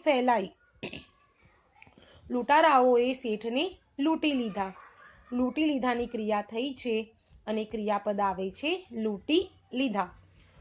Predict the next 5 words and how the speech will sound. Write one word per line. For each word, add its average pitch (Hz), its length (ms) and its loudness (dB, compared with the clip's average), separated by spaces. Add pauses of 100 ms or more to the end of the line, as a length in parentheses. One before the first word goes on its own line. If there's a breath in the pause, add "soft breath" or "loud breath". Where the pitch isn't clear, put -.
(240 soft breath)
ગોવાળિયો 285 580 6
ટેકરા 240 460 0
પર 269 200 0
બેઠો 233 540 0
હતો 233 300 4